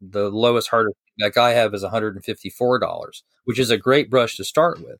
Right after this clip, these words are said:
but it's not less than a hundred. So anyway, we'll have those starting this week. I'm very excited about it for the beginners out there. Um, much like our Harder Steenbeck brushes,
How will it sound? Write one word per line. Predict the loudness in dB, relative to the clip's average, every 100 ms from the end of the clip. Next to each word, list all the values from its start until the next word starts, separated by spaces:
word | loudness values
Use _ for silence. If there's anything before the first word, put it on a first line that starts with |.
| -4
but | -2
it's | -2 0
not | 0 0
less | -2 -6 -4
than | -8
a | -6
hundred. | -4 -6 -10 -20 _ -20 -20 -20 -18
So | -2 2 4
anyway, | 2 2 4 2 0 _ _
we'll | 0
have | 4 4 4
those | 2 2 2
starting | 0 4 4 2
this | -2 -2
week. | -2 -2 -2
I'm | -2
very | 0 0
excited | 0 2 2 2
about | 0 2 2
it | 0
for | -4 -4
the |
beginners | -4 -4 -2 -2 0
out | 0 0 0
there. | 0 2 0 -2
Um, | 0 2 2 -2 _ _ _ _
much | 2 2 4
like | 2 2 2
our | 2
Harder | 2 2
Steenbeck | -2 -4 0 0 0
brushes, | 0 0 0 -6 -8 -12